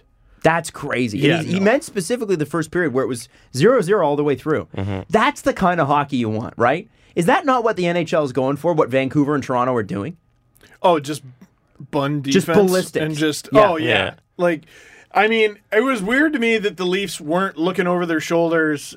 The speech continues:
Speaker 2: and adjusting for what they do all the time, which is that crazy stretch pass for a breakaway.
Speaker 3: Yeah.
Speaker 2: It's the Kapanen. They do it to Kapanen at least once or twice a game, and somehow they fell for it three times in the third with the lead.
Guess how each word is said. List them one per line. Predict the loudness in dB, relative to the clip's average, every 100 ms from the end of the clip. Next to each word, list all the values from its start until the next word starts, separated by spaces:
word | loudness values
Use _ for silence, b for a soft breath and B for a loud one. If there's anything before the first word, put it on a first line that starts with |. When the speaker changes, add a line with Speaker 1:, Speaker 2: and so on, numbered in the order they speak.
| -6
Speaker 2:
and | -2 0 -2 -4 -6 -12 b b b b b
adjusting | -2 2 0 0 -6 -6
for | 0 0 2 -2 -6 _ _ _ _
what | -6 2 2 2
they | 0 0
do | 0 0 0
all | 0
the | -2
time, | 2 2 2 -2
which | -6
is | -2
that | -2 0
crazy | 0 -2 -4
stretch | -6 -4 -4 -2
pass | 2 2 0
for | -2 -2
a |
breakaway. | 0 -2 0 0 0 0 -4 -4
Speaker 3:
Yeah. | -2 2 0
Speaker 2:
It's | -2
the | -8 -4 -2
Kapanen. | 2 2 0 -4 -6 -10 -16 -20 _ _ _
They | 0
do | 2 0
it | 0
to | 0
Kapanen | 0 2 0 -2
at | 0
least | -2 -2
once | 0 0 -2
or |
twice | -2 -2 -2
a | -2
game, | -2 0 -4 -8 b b
and | -8
somehow | 0 2 2 0
they | -2
fell | 0 2 2
for | 0 -2
it | -4
three | -8 -8 -2 0 0 -2
times | -2 -2 -2 -2
in | -4
the | -4
third | -2 0 0 -4
with | -6
the | -4
lead. | -2 -2 -4